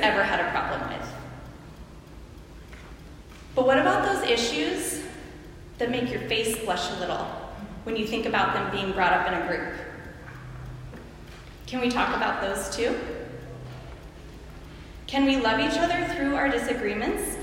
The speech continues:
even when we hold passionately to our belief?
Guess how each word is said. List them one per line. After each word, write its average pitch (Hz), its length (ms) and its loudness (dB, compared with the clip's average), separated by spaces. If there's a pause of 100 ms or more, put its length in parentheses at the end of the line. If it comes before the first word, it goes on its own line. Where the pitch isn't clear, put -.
even 311 300 2
when 294 160 6
we 262 100 4
hold 240 340 0
passionately 185 680 -4 (200)
to 214 120 -4
our 180 160 2
belief? - 600 -4